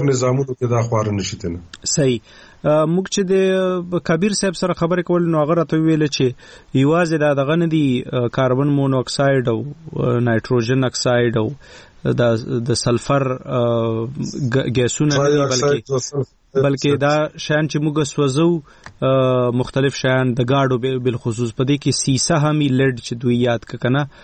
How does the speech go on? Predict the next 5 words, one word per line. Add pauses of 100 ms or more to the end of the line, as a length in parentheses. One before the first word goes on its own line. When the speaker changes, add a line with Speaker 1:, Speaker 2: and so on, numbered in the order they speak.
(240)
Speaker 2:
آرسینیک
هم
وي.
Speaker 1:
او. (360)
Speaker 2:
دغه،